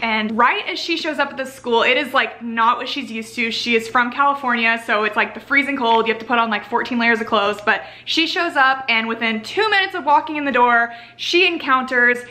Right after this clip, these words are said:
a tall, dark, brooding, mysterious boy named Jackson Vega, who is not at all welcoming to her. Like, right off the bat, he's like,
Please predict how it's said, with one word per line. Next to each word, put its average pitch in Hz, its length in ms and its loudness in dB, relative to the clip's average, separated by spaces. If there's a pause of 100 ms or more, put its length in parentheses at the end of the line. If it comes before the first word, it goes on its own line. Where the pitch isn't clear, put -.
(300)
a 233 100 2
tall, 269 460 2
dark, 233 540 0
brooding, 233 680 0
mysterious 226 760 2
boy 220 440 2
named 214 260 -2
Jackson 214 460 -2
Vega, 202 420 0
who 285 80 2
is 240 140 0
not 277 260 2
at 320 80 -2
all 277 160 0
welcoming 214 380 -4
to 214 160 -10
her. 196 200 -4
Like, 214 200 -2
right 226 180 2
off 254 140 -2
the 240 60 -12
bat, 226 280 0
he's 226 160 -12
like, 202 240 -2